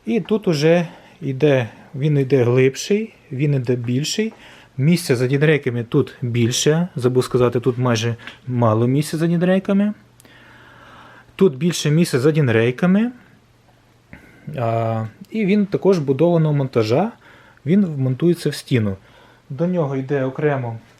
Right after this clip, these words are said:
е, ну, верніше, не окремо, в цій же комплектації до нього йде якби наружна така, е,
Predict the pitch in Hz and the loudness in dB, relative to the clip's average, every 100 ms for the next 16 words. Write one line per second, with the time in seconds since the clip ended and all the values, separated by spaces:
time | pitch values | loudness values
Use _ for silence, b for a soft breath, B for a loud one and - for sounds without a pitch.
0 | _ 135 123 120 113 - _ b b b | _ -14 -10 -10 -12 -16 _ b b b
1 | 170 185 156 170 165 170 170 240 233 160 | 0 2 2 2 0 2 2 2 4 2
2 | - 175 143 139 135 165 - 269 262 156 | 0 -2 0 0 -4 -6 -2 -2 0 -2
3 | 131 147 196 170 151 147 175 175 B B | 0 0 0 0 0 2 0 0 B B
4 | B B B B 120 123 127 135 151 175 | B B B B -2 0 2 2 2 2
5 | 147 135 127 139 143 135 B B 117 113 | 0 -2 0 0 0 -2 B B -6 -4
6 | 110 110 110 | -4 -4 -6